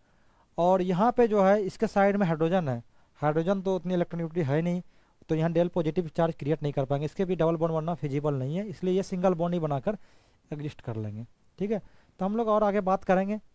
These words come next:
ठीक ना, तो आगे बहुत इसकी बातें करेंगे। चलो एक, एक कंपाउंड, एक क्वेश्चन और हम लोग करते हैं, ठीक है। देखो, जैसे क्वेश्चन है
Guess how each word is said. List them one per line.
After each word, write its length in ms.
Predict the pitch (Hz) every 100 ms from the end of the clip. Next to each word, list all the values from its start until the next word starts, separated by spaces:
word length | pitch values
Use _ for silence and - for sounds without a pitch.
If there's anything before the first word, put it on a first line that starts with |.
| -
ठीक 100 | 165
ना, 120 | 202
तो 880 | 123 _ _ _ _ _ _ _ 127
आगे 160 | 123 147
बहुत 240 | 143 156
इसकी 200 | 147 -
बातें 280 | 143 139 165 165 - _ _ -
करेंगे। 220 | 147 160
चलो 200 | 202 226
एक, 220 | 214 214 - - _ _ _ _ _ _ 202
एक 140 | 214
कंपाउंड, 540 | 208 190 190 208 226 -
एक 240 | 190 190
क्वेश्चन 260 | 190 - 196
और 140 | 175
हम 120 | 175
लोग 120 | 170 -
करते 260 | 143 170
हैं, 180 | 160 185 -
ठीक 140 | 165 190
है। 120 | 151 - _ _ _ _ _ _ _ _ _ _ _ _ _ _ _ _ _ _ _ _ _ _ _ _ _ _ _ _ _
देखो, 220 | 127 110 117 _ _ _ _ _ _ _ _ _ _ _ _ _ _ _ _ _ _ _ _ _ _ _ _ _ _ _ _ _ _ _ _ _ _ _
जैसे 260 | 147 131 202
क्वेश्चन 380 | 180 - 214
है 140 | 185